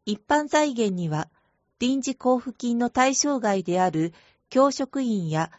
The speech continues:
給食センターの職員分の給食材料費が含まれる。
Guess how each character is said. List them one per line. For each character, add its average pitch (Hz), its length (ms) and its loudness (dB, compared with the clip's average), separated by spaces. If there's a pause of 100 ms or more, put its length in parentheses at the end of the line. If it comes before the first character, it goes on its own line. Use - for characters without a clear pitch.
(140)
給 269 220 -2
食 277 260 -4
セ 294 200 -2
ン 262 80 -6
タ 196 180 0
ー - 40 -2
の 160 120 -4
職 - 320 -6
員 254 260 -2
分 233 260 -2
の 220 200 -2 (180)
給 269 240 -2
食 262 280 -4
材 254 260 2
料 262 160 -4
費 180 220 -8
が 165 120 -2
含 - 300 -4
ま 175 140 0
れ 165 120 -2
る。 151 200 -8